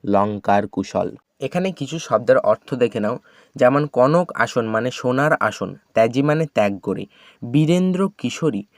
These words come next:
মানে বীর শ্রেষ্ঠ, প্রণমিয়া মানে প্রণাম করে, ধাত্রী মানে পালনকারিণী। পালনকারিণী মানে দেবী লক্ষ্মীকে এখানে বোঝানো হচ্ছে। বিষ্ণুদেবকে যেমন বলা হয়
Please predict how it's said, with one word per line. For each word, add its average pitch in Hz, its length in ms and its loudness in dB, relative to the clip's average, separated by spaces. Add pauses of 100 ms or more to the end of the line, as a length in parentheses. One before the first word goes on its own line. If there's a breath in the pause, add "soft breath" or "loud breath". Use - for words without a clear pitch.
(160)
মানে 117 200 0
বীর 143 420 2
শ্রেষ্ঠ, - 640 -4 (580)
প্রণমিয়া 160 720 4 (160)
মানে 117 180 -4
প্রণাম 139 540 0
করে, 98 280 -4 (420)
ধাত্রী 110 560 -2 (240)
মানে 117 280 -2
পালনকারিণী। 110 800 2 (380 soft breath)
পালনকারিণী 151 680 4
মানে 165 280 -2 (140)
দেবী 123 300 -2
লক্ষ্মীকে 147 520 -2
এখানে 160 220 -4
বোঝানো 107 400 -2
হচ্ছে। - 360 -8 (300)
বিষ্ণুদেবকে 165 1000 0
যেমন 165 340 2
বলা 110 220 4
হয় 123 160 -4